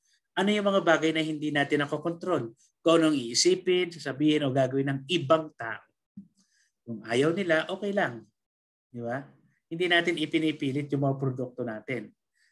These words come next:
No? The more that we are showing other people na hindi natin ito basta-basta bibitiwan yung produkto na yan, the more na makikita nilang mahalaga ito. Ito ay hindi lamang para kumita ka, kundi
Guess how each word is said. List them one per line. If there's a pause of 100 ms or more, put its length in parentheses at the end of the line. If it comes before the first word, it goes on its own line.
(220)
No? (100)
The
more (320)
that
we
are
showing (120)
other
people (580)
na
hindi
natin
ito
basta-basta
bibitiwan
yung
produkto
na
yan, (400)
the
more
na
makikita
nilang
mahalaga
ito. (1300)
Ito
ay
hindi
lamang
para
kumita
ka,
kundi